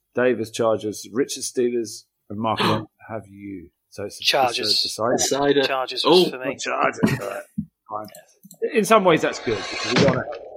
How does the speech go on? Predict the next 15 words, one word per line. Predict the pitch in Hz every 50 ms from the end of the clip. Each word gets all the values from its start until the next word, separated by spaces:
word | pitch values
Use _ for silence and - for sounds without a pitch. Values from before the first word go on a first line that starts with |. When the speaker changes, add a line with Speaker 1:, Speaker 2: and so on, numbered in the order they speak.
| - - - - - - - - - - - - - - - - - -
Speaker 1:
too | - 123 117 110
many, | 110 110 107 107 104 104 101 101 98 98
uh, | 98 98 98 98 92
homerist | - 101 104 95 95 98 95 87 - - - - _ _ _ _ -
people. | 107 104 110 - 98 - _ _ _ -
You | 113
know, | 107 95 - - - - - - - - - _ _ _ _ _
people | - 123 107 -
Speaker 2:
Well, | 214 214
that | 311 370 -
Speaker 1:
accusing | - - - 143 117 247 120
us | 110 -
of | - -
homerism. | 107 107 101 98 95 - _ _ -
Speaker 2:
Well, | 202 220 -